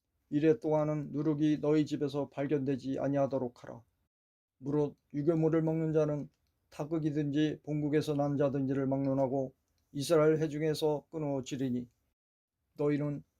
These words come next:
아무 유교물이든지 먹지 말고 너희 모든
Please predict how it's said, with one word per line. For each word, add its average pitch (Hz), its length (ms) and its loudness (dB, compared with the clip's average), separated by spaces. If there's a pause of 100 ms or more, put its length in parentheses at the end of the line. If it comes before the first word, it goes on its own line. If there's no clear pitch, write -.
아무 156 400 2
유교물이든지 151 920 2
먹지 143 320 -4
말고 143 400 -4 (400)
너희 160 320 6
모든 156 420 -2